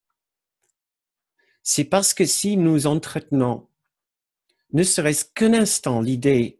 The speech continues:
que la souffrance ici est réelle et quelque part le travail ou le, le, le mauvais travail de Dieu,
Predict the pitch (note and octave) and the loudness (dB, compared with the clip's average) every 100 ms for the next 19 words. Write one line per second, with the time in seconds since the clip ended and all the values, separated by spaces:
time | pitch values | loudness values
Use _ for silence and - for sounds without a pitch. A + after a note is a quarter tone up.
0 | _ _ _ _ _ _ _ _ _ - | _ _ _ _ _ _ _ _ _ -6
1 | C#3 B2+ - - B3 - A#3+ A3+ D#3+ - | -2 -2 -2 -2 -2 0 -2 -2 -4 -4
2 | - C3 - _ _ _ _ _ _ _ | -4 -4 -6 _ _ _ _ _ _ _
3 | _ _ B2 A2 A#2 D#3+ G#3+ D3 B2 C#3+ | _ _ -2 -2 -2 2 2 4 4 2
4 | G2 G2+ _ _ _ _ _ _ _ _ | -2 -8 _ _ _ _ _ _ _ _
5 | _ _ - C3+ C3 - - E3+ F3+ F#3 | _ _ 2 2 2 -4 -6 -4 -2 -4
6 | - C3+ A#2 - _ _ - A#2 A#2 - | -4 -4 -4 -8 _ _ -6 -4 -4 -8
7 | - B2+ A#2 D#3 F3+ E3+ - _ _ _ | -8 -6 -2 0 0 -2 -6 _ _ _
8 | _ G#2+ A2 A2 - A#2+ A2+ A2 F#2 A2 | _ -8 -4 -4 -4 -4 -2 -2 -4 -2
9 | A2+ C#3+ A3+ A3+ F3+ - B2+ A#2 G#2+ G2+ | 0 2 2 2 0 -2 -4 -4 -4 -8
10 | G2 G#2+ A#2+ A#3 | -8 -4 -2 -4